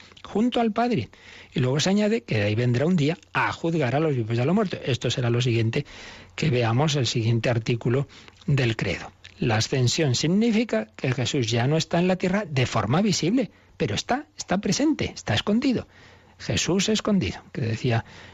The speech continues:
el niño Francisco de Fátima. Bueno, pues lo dejamos aquí, seguiremos el próximo día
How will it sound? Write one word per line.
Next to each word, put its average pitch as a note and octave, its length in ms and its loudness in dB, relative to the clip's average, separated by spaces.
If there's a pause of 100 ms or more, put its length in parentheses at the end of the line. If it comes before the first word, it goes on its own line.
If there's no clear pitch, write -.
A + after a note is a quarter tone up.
(180)
el A#2 200 0
niño A#2+ 400 2
Francisco C3 880 -2 (120)
de A#2 240 0
Fátima. - 480 -6
Bueno, C#3 280 0 (140)
pues G#2 360 -4 (500)
lo A#2 180 2
dejamos A2+ 400 2
aquí, C3+ 260 2
seguiremos A2+ 640 0
el G#2 220 0
próximo A2+ 580 0
día B2+ 280 0